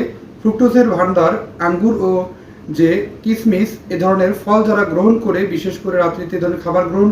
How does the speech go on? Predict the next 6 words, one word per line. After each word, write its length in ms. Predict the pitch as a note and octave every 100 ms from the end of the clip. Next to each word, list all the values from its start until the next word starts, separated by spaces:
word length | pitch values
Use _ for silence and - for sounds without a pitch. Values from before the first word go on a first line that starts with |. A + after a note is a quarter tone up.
| G#3+
করে 220 | G3+ G#3 A3 - - -
যারা 240 | - F3 E3+ D3+
ঘুমিয়েছেন, 560 | E3+ G#3+ G#3 - E3+ G#3 - - -
তাদের 320 | F3+ E3+ G3+ G3+ - - -
প্রস্রাব 400 | F#3+ - G#3+ G3+
হওয়ার 280 | F#3 F#3